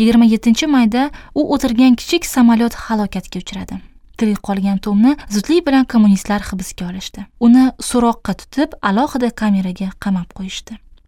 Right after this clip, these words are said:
Nihoyat soqchilar kelib, uni boshqa kichikroq xonaga so'roqqa olib ketishdi. "Bugun ancha issiq-a", dedi kapitan istehozli qilib. "Kimga ishlaysan?" "Men masihga ishlayman." "E, shundaymi?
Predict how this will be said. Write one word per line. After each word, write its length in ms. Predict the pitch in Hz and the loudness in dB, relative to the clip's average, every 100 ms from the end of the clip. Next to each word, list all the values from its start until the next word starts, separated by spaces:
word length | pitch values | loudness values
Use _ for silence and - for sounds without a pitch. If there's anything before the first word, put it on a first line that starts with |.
| - | -8
Nihoyat 400 | 196 - 214 202 - | -8 -4 -6 -6 -8
soqchilar 400 | 202 - 226 220 - | -8 -6 -4 -4 -4
kelib, 220 | 220 269 _ 247 | -4 -4 _ 2
uni 120 | 320 311 | 2 2
boshqa 240 | 247 - 269 | 0 0 -4
kichikroq 460 | - - 220 220 226 | -8 -8 -4 -2 -2
xonaga 300 | - 190 185 190 | -2 -2 -2 -6
so'roqqa 320 | 208 190 - 180 | -6 -6 -6 -10
olib 140 | 180 - | -10 -12
ketishdi. 340 | 196 - - 202 - _ - | -14 -14 -12 -14 -16 _ -10
"Bugun 320 | 202 214 233 254 - | -4 0 2 2 0
ancha 320 | - 294 - 254 | 0 0 0 -4
issiq-a", 400 | - - - 208 214 196 | -8 -12 -6 -4 -4 -4
dedi 220 | 185 185 180 | -6 -6 -8
kapitan 380 | 185 - - 185 175 _ - | -10 -10 -8 -8 -10 _ -12
istehozli 580 | - 196 - 185 175 180 | -8 -8 -6 -6 -6 -10
qilib. 200 | 190 196 - _ - | -12 -14 -16 _ -8
"Kimga 260 | - 196 185 | -2 0 0
ishlaysan?" 460 | 185 - 294 - 185 - - - | -6 -6 -6 -4 -4 -6 -8 0
"Men 160 | 262 320 | 2 4
masihga 400 | 285 - 233 - 247 | 0 0 -6 -6 -6
ishlayman." 440 | - 220 185 175 170 _ - | -4 -2 -2 -4 -10 _ -8
"E, 320 | 185 196 202 - | -6 -4 -6 -4
shundaymi? 520 | 196 180 190 233 185 | -2 -2 -2 -2 -2